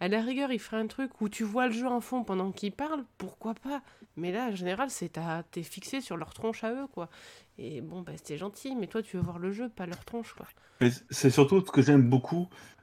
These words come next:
Speaker 2: euh, on est tous d'accord, hein, pour dire que dans des conférences, que ce soit Nintendo ou pas, on veut les annonces, mais on veut pas le mec qui derrière dit des phrases toutes bateau, genre : « Ah, je suis trop content de faire un jeu. » Enfin, ça, on s'en fout.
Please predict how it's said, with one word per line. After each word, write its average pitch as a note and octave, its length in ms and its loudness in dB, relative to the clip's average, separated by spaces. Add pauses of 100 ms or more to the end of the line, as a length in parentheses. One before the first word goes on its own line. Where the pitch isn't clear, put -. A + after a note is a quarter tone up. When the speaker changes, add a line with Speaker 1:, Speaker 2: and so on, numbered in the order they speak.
Speaker 2:
euh, G#2 360 0 (200)
on B2+ 140 8
est C3+ 100 10
tous - 400 -2 (240)
d'accord, B2 420 6
hein, G2+ 220 -2
pour G#2+ 120 6
dire A2 160 0
que A#2 120 2
dans G#2+ 260 4
des G2+ 300 2
conférences, A2+ 640 2
que - 100 -8
ce - 60 -8
soit A2 100 4
Nintendo G2+ 320 4
ou G2 60 0
pas, A#2+ 260 0 (420)
on G#2 120 6
veut C3+ 80 12
les C3 120 12
annonces, B2 340 8
mais A2+ 100 4
on G2+ 40 2
veut G#2 140 6
pas C#3 120 6
le A2+ 80 6
mec A#2 220 0
qui A2 120 -8
derrière G#2+ 300 6
dit A2 260 0 (240)
des G#2 140 2
phrases G#2+ 240 2
toutes A#2 140 -4
bateau, A2+ 320 6
genre : « A2 280 0
Ah, E3+ 60 2
je - 60 -10
suis B2 100 -10
trop D3 160 2
content C#3+ 240 -2
de C#3 80 -2
faire C3 160 4
un C#3 120 6
jeu. » C3 180 6
Enfin, G#2+ 180 -2
ça, - 140 0
on D#3 80 2
s'en C3 160 2
fout. A2+ 240 -4